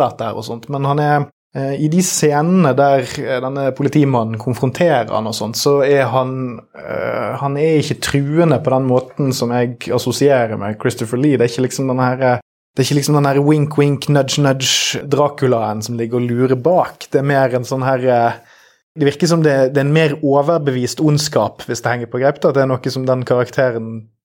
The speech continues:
tror på selv i mye større grad enn, han er på en måte, eh, hvis du tenker Christopher Lee som Dracula, for eksempel, så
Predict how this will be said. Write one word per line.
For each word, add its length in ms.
tror 340
på 140
selv 380
i 20
mye 240
større 320
grad 320
enn, 220
han 120
er 100
på 80
en 60
måte, 200
eh, 140
hvis 160
du 40
tenker 600
Christopher 320
Lee 160
som 100
Dracula, 460
for 140
eksempel, 280
så 140